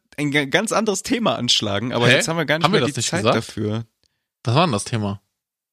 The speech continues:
Speaker 1: Wir wollten heute eigentlich auf die Zu-, auf die Zuschrift.
Speaker 2: Ja, wir haben doch jetzt noch fünf Minuten, da können wir jetzt noch mal kurz drauf eingehen.
Speaker 1: Nee, das finde ich, das ist ein großes
Speaker 2: Das ist
Speaker 1: Thema.
Speaker 2: herzlos, findest du das dann, oder?
Speaker 1: Erstmal das und ich finde das Thema, das kann man größer
Speaker 2: Ach,
Speaker 1: gestalten.
Speaker 2: stimmt.
Speaker 1: Vielleicht machen wir das dann so, pass auf,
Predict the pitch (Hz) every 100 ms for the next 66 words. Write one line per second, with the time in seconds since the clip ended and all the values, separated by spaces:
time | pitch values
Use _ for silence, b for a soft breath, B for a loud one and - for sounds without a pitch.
0 | _ 110 123 147 147 151 151 131 143 143
1 | - 127 - 123 127 - 185 196 160 131
2 | 127 - 233 - 101 262 254 254 262 240
3 | 180 180 - 170 - 139 156 160 156 180
4 | 147 - 143 131 143 - 110 - 180 202
5 | 196 202 135 127 123 113 - 135 120 -
6 | 113 123 - 117 117 120 120 151 - 160
7 | 175 151 120 - 113 - - - - 120
8 | 151 101 101 127 139 120 135 135 117 -
9 | 135 117 - 131 120 113 - 123 120 -
10 | - 120 104 - 113 113 - 214 143 185
11 | 190 165 151 - 131 113 185 185 143 -
12 | 156 127